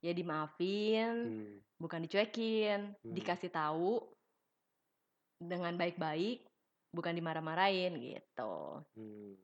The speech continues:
Speaker 1: Itu sih buat aku
Speaker 2: Hmm.
Speaker 1: yang bikin kita jadi tim adalah komunikasi.
Speaker 2: Komunikasi yang lebih baik ya.
Speaker 1: Iya. Kalau kamu?
Speaker 2: Kita akan jadi tim yang lebih baik ketika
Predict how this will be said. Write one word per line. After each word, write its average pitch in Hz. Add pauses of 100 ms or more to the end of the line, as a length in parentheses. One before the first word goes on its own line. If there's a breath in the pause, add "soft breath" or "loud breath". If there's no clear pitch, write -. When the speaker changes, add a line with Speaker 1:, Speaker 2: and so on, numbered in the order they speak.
(140)
Speaker 1:
Itu 185
sih 254
buat 190
aku 185
Speaker 2:
Hmm. -
Speaker 1:
yang 160 (280)
bikin 160
kita 165
jadi 160
tim 220
adalah 156 (560)
komunikasi. 160 (480)
Speaker 2:
Komunikasi -
yang 104
lebih 101
baik 92
ya. 120
Speaker 1:
Iya. 156 (160)
Kalau 175
kamu? 190 (1300)
Speaker 2:
Kita 165 (520)
akan -
jadi 131 (200)
tim 165
yang 139
lebih 123
baik 120 (640)
ketika 156